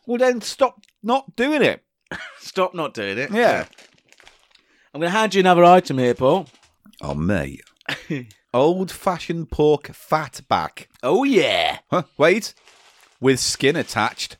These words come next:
Speaker 2: You want, gotta have that skin.
Speaker 1: Pork crackling with skin attached. Sold.
Speaker 2: Gotta have that skin. The
Speaker 1: Pork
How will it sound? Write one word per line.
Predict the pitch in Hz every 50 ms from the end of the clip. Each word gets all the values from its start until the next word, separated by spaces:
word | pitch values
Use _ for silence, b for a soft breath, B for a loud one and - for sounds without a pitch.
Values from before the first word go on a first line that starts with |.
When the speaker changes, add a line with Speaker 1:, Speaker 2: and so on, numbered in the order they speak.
| _ _ _ _ _ _ _ _ _ _ _ -
Speaker 2:
You | 101 113 123
want, | 135 151 151 151
gotta | 165 175 185
have | 170 175 180
that | 220 208 202 -
skin. | - 277 277 233 214 170 _ _ _ _ _ _ -
Speaker 1:
Pork | - - 175 175 175 -
crackling | - - 170 170 - - 139 117 107
with | 104 101
skin | - - - - - 143 143 156
attached. | 143 - - - - 156 131 - - -
Sold. | - - - - 156 147 143 170
Speaker 2:
Gotta | 175 185
have | 180 196 208 175
that | 214 202 175
skin. | - - 247 202 160 113 110 _ _ -
The | - 135
Speaker 1:
Pork | -